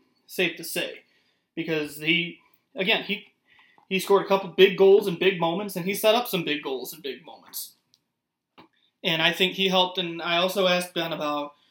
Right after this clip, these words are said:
who the next young guy to step up could be, and he thought maybe it could be Adam Boqvist could step up, even though he's not necessarily a quote-unquote young guy,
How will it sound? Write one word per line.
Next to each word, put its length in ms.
who 160
the 100
next 400
young 320
guy 380
to 80
step 280
up 240
could 180
be, 320
and 300
he 200
thought 360
maybe 360
it 160
could 180
be 380
Adam 180
Boqvist 580
could 120
step 240
up, 140
even 120
though 80
he's 100
not 140
necessarily 540
a 40
quote-unquote 800
young 320
guy, 440